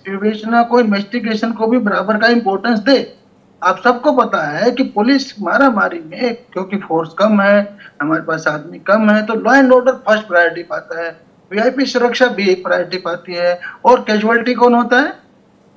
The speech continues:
इन्वेस्टिगेशन, विवेचना। अब उसको कानूनी सपोर्ट मिल गया है कि भाई कानूनी मैंडेटरी है, तो कहीं ना कहीं विक्टिम को न्याय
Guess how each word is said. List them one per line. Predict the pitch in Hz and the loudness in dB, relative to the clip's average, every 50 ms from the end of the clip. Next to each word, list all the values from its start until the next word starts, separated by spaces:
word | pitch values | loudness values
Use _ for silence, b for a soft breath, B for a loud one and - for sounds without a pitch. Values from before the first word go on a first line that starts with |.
| _ - | _ -6
इन्वेस्टिगेशन, | 180 190 190 175 165 160 160 165 139 143 135 135 - 123 117 123 - _ _ _ _ - | -2 0 2 2 2 0 -2 -6 -4 -4 -6 -6 -8 -14 -16 -18 -20 _ _ _ _ -4
विवेचना। | 180 180 175 180 160 151 151 151 135 - - _ - - - - | -2 2 2 2 0 0 -4 -12 -14 -14 -16 _ -20 -16 -10 -4
अब | - 254 277 269 | 0 2 2 4
उसको | 269 247 - - 277 269 | 2 0 0 0 0 0
कानूनी | 269 - 214 208 226 240 262 311 330 | 2 2 2 2 2 2 2 2 2
सपोर्ट | - - 247 254 - 240 233 220 220 | 2 2 0 0 2 0 0 0 -2
मिल | 214 233 247 | -4 -4 -4
गया | 226 202 170 147 | -4 -4 -4 -4
है | 127 - - - - - - _ _ _ _ _ _ _ _ _ - | -4 -6 -10 -16 -18 -20 -20 _ _ _ _ _ _ _ _ _ -8
कि | 208 | -6
भाई | 202 190 220 240 | -2 -2 -2 -2
कानूनी | 214 - 196 196 202 214 220 233 240 254 262 254 - - - - | 0 -2 -2 -2 0 0 0 2 2 2 2 0 -4 -8 -10 -6
मैंडेटरी | 339 262 285 285 - - - 254 285 277 247 | -6 -4 -2 -4 -4 -4 -2 0 0 2 0
है, | 202 151 131 110 - - _ _ _ _ _ _ _ _ - | 0 -2 -6 -8 -12 -18 _ _ _ _ _ _ _ _ -10
तो | 214 | -8
कहीं | 214 202 175 156 208 240 | -6 -6 -4 -2 0 2
ना | 247 269 | 2 2
कहीं | 269 - 220 226 233 254 | 2 2 0 -2 0 0
विक्टिम | 247 196 185 - - - 240 240 | 0 -2 -4 -8 -8 -6 -6 -4
को | 233 247 240 | -2 0 -2
न्याय | 220 180 190 214 226 | 0 -2 -2 -2 -4